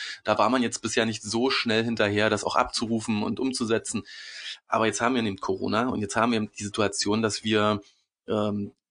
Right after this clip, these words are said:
zuerst ganz zu Hause lernen mussten. Und mittlerweile wird sich das etwas lockern und alle rechnen jetzt damit, dass ein Drittel der Schüler pro Schule simultan an der Schule sein wird.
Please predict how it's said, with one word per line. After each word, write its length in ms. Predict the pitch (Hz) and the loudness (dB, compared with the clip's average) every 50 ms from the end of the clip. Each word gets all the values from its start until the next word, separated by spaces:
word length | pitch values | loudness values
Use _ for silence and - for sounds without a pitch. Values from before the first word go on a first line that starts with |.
| _ _ _ - | _ _ _ -6
zuerst 480 | - 120 113 110 110 110 - - - | -2 0 2 2 2 0 -2 -4 -4
ganz 480 | - 98 98 107 120 151 - - - - | 0 2 2 2 2 0 -2 -4 -4 -2
zu 200 | - - 160 147 | 0 0 2 4
Hause 240 | 139 135 151 160 156 | 4 4 4 4 4
lernen 360 | 151 143 131 143 165 170 170 | 4 4 2 2 0 0 -4
mussten. 480 | 165 165 180 - - - - 190 - 226 | -4 -4 -4 -4 -6 -6 -6 -6 -6 -4
Und 80 | - - | -6 -6
mittlerweile 640 | 113 - 117 113 104 107 110 110 123 127 123 117 117 110 110 - - - - | -4 -2 0 0 2 2 2 2 4 4 4 2 2 0 -2 -4 -8 -8 -8
wird 180 | - 113 110 - | -8 -8 -6 -8
sich 120 | - - | -6 -6
das 200 | - 110 - - _ | -6 -6 -8 -8 _
etwas 520 | - 120 120 - - - 135 127 123 - | -6 -6 -6 -6 -4 -4 -2 -2 -2 -4
lockern 520 | 113 104 113 123 - - 151 151 156 156 139 | -2 -2 -2 -2 -2 -2 -2 -2 -2 -2 -2
und 200 | 117 113 113 - - - - - - - - - - _ _ _ _ _ _ _ - 123 - - - | -2 -4 -6 -8 -12 -16 -14 -12 -12 -12 -12 -14 -16 _ _ _ _ _ _ _ -12 -10 -10 -6 -2
alle 260 | 113 110 110 117 101 | 0 2 2 2 2
rechnen 240 | 110 110 - 127 117 | 2 0 0 -2 -2
jetzt 200 | 107 - - - | -2 0 0 2
damit, 420 | 107 107 117 113 - - - - | 2 2 0 -2 -4 -4 -4 -2
dass 360 | 107 104 - - - - - _ _ | -2 -2 -2 -4 -6 -8 -10 _ _
ein 240 | - - 101 104 104 | -4 -2 -2 -2 -2
Drittel 420 | 98 107 104 123 131 - 156 147 | -2 -4 -4 -2 0 0 2 2
der 140 | 127 123 120 | 4 2 2
Schüler 920 | 117 - - - - - 143 143 151 156 151 151 147 147 143 135 - - - | 2 2 0 0 -2 -4 -6 -4 -2 -2 0 0 0 0 -2 -2 -4 -4 -4
pro 220 | - 95 101 120 117 | -4 -2 0 0 0
Schule 520 | - - - 135 135 143 139 139 139 131 | 0 -2 -4 -4 -4 -2 0 0 0 0
simultan 840 | 127 107 127 131 139 135 127 123 127 - - - 107 104 117 127 107 | 0 0 -2 0 0 0 0 -2 -2 -4 -4 -2 0 0 0 0 0
an 100 | 110 110 | 0 0
der 120 | 104 101 | 0 0
Schule 340 | 101 - - 123 127 147 151 | -2 -2 -2 -2 -2 -2 -2
sein 260 | 147 147 147 156 156 | -2 -2 -4 -4 -4
wird. 180 | 180 185 190 - | -6 -6 -8 -10